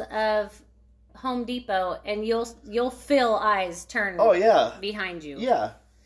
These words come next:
Speaker 1: And it's just in-, it's just interesting. It's just interesting that some men are very bold to think that that's all that, like, that you're that bold that you're gonna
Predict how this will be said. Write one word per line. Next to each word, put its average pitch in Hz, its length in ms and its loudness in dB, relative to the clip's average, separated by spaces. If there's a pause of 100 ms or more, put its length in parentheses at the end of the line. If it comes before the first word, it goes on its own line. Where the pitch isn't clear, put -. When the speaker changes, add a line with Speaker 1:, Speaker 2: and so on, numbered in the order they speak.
(280)
Speaker 1:
And 320 160 -4
it's - 160 -4
just 453 160 -2
in-, 349 220 -2
it's 349 260 -8
just 359 300 -6
interesting. 196 640 -4
It's 240 260 -6
just 311 160 -4
interesting 285 480 -6
that - 180 -8
some 240 360 -8
men 208 280 -6
are 180 380 -6
very 180 280 -6
bold 185 540 -6
to 165 80 -12
think 180 520 -12 (1400)
that 190 260 -4
that's 208 320 2
all 180 260 -4
that, 175 260 -8 (240)
like, 220 300 -2
that 262 140 2
you're 254 200 2
that 254 320 0
bold 226 280 -2
that 202 140 -2
you're 202 140 -6
gonna 185 340 -6